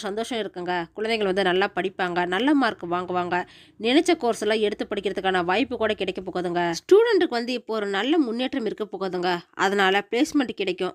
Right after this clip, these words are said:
காலேஜ் ஸ்டூடெண்ட்டுக்கு வந்து நல்ல ஒரு தன்னம்பிக்கை கொடுத்து நல்ல வேலையில சேர்றதுக்கு உதவியாகவும் இருக்க போகுதுங்க. ஆறாம் அதிபதி பன்னெண்டாம் இடத்துல உட்கார்ந்துருக்கிறாரு.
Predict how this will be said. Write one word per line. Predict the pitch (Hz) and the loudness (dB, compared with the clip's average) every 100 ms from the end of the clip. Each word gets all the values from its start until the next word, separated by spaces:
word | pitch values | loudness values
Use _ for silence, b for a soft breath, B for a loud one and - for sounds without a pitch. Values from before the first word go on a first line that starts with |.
| _ | _
காலேஜ் | 247 269 349 320 | 0 4 6 4
ஸ்டூடெண்ட்டுக்கு | 294 233 220 185 | 0 -4 -4 -4
வந்து | 185 226 190 | -2 -2 0
நல்ல | 202 247 233 | -2 0 -2
ஒரு | 202 | -4
தன்னம்பிக்கை | 185 220 240 226 190 | -4 -2 -2 -4 -2
கொடுத்து | 180 175 196 185 | -2 -2 -2 0
நல்ல | 180 254 254 | 2 4 4
வேலையில | 220 196 185 190 | 2 2 -2 -2
சேர்றதுக்கு | 202 202 196 196 190 | -2 -2 -6 -6 -4
உதவியாகவும் | 180 208 214 208 196 | -2 0 0 0 -2
இருக்க | 180 185 | -4 -6
போகுதுங்க. | 175 175 165 160 156 b b b | -2 0 2 2 0 b b b
ஆறாம் | - 240 370 415 320 | 2 4 6 4 4
அதிபதி | 214 208 214 208 | 2 -2 -4 -4
பன்னெண்டாம் | 190 208 247 226 | -4 0 0 -2
இடத்துல | 190 185 180 | -4 -4 -4
உட்கார்ந்துருக்கிறாரு. | 208 202 190 180 170 170 | -4 -4 -4 -2 -2 -2